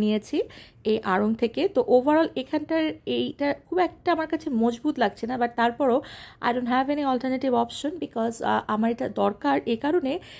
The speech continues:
বাসায় দেখা যাচ্ছে যে খুবই এলোমেলো করে কিন্তু জিনিসগুলো ফেলে রাখা হয়, বিশেষ করে বাইরে থেকে এসে আমি হয়তো আমার সালোয়ার কামিজ বলেন, আহ, মাসুম মাসুমের শার্ট, টি-শার্ট বলেন, তো ওই জিনিসগুলোকে সুন্দর করে সাজিয়ে গুছিয়ে রাখার জন্য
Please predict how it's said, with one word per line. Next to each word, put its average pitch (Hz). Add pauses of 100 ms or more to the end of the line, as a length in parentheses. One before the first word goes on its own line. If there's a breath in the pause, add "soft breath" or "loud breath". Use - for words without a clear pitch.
(160 loud breath)
বাসায় 233
দেখা 302
যাচ্ছে 294
যে 269
খুবই 294 (140)
এলোমেলো 247
করে 247 (100)
কিন্তু 262
জিনিসগুলো 220
ফেলে 226
রাখা 202
হয়, 214 (380 loud breath)
বিশেষ 262
করে 269
বাইরে 226
থেকে 240
এসে 226
আমি 214
হয়তো 220
আমার 226
সালোয়ার 208
কামিজ 226 (100)
বলেন, 320 (280)
আহ, 214
মাসুম 190
মাসুমের 226
শার্ট, 214
টি-শার্ট 214
বলেন, 214 (400 loud breath)
তো - (100)
ওই 294
জিনিসগুলোকে 302
সুন্দর 247
করে 254
সাজিয়ে 220
গুছিয়ে 226
রাখার 208
জন্য 226